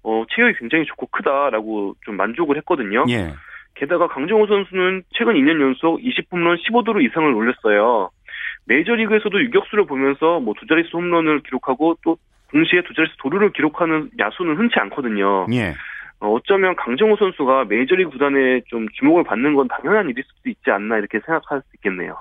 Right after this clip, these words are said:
Speaker 2: 그렇죠. 뭐 장타력에다가 워낙 또 발도 빠르고.
Speaker 1: 그렇죠.
Speaker 2: 야. 자, 그리고 한화 김응용 감독이요. 이제 뭐,
Speaker 1: 네.
Speaker 2: 뭐 작년과 비교할 때 절반은 바뀔 것이다, 뭐 이런 얘기를 했다는 걸 보면은 정말 한화가 대대적인 변화를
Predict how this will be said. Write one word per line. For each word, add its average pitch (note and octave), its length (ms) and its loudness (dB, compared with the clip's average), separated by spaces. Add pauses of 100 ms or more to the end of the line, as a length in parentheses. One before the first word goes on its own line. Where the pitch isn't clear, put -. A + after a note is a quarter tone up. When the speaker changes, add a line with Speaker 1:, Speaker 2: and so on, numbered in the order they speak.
Speaker 2:
그렇죠. A2 420 -8
뭐 A2+ 100 -10
장타력에다가 A#2 880 -2
워낙 G#2 320 -2
또 - 80 -12
발도 A2 300 -6
빠르고. F#2 680 -4 (400)
Speaker 1:
그렇죠. F#2 520 -8
Speaker 2:
야. F2 180 -10 (400)
자, - 100 -10
그리고 C#3+ 200 -2
한화 B3 480 -2 (560)
김응용 F3 460 -2
감독이요. A2+ 880 -2
이제 A#2+ 120 -2
뭐, D3 160 0
Speaker 1:
네. A2+ 220 -2 (580)
Speaker 2:
뭐 A#2+ 80 -10
작년과 G3+ 380 0
비교할 F3+ 220 0
때 F3 80 -4
절반은 G3+ 440 0
바뀔 D#3 220 -6
것이다, C3 320 -2
뭐 A#2+ 80 0
이런 F#3 220 0
얘기를 C3 420 0
했다는 D3+ 300 -4
걸 D#3 140 0
보면은 B2 520 0
정말 D#3 320 -4
한화가 E3+ 560 -2
대대적인 D3+ 480 -4
변화를 C3+ 520 -2